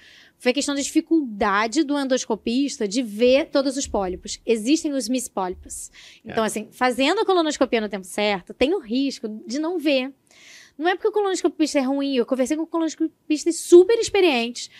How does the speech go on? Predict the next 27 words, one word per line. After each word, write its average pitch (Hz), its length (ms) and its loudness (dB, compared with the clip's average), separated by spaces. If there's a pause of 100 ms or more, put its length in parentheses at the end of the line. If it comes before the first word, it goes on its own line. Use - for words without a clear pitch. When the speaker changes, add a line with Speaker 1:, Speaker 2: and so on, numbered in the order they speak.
(240)
Speaker 1:
maravilhosos, 254 680 4
referência 302 580 2
no 330 40 2
Rio 285 120 2
de 233 60 -6
Janeiro, 254 360 0
e 247 40 4
eles 247 100 -2
falavam 247 200 -6
assim, - 140 -12 (300)
"Eventualmente 320 480 0
passa." 294 520 0 (460)
Porque - 120 -6
às 254 80 2
Speaker 2:
Claro. 302 140 4
Speaker 1:
vezes 330 140 6
o - 60 -8
colonoscópio 311 600 0
passa 277 500 0
e 254 40 -4
você 254 120 -6
não 330 80 -4
consegue 349 300 -2
ver, 294 300 -2
você 277 80 -6
não 254 80 -8
consegue 269 340 -4